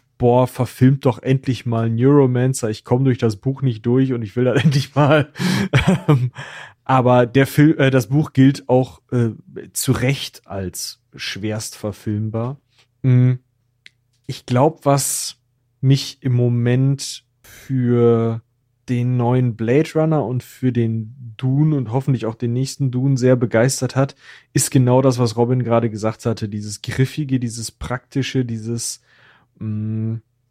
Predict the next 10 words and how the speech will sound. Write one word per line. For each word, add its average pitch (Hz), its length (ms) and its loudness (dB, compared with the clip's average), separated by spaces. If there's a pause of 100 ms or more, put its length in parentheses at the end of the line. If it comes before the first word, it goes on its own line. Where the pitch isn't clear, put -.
(140)
Gebaute, 139 1000 2
dieses, 123 760 -4 (160)
äh, - 360 -18 (560)
irgendwie 151 440 2
auch - 180 -4
Dreckige, 139 800 -2 (240)
dass 123 520 -4
eben 135 400 0
also 113 340 -2
die 113 640 -8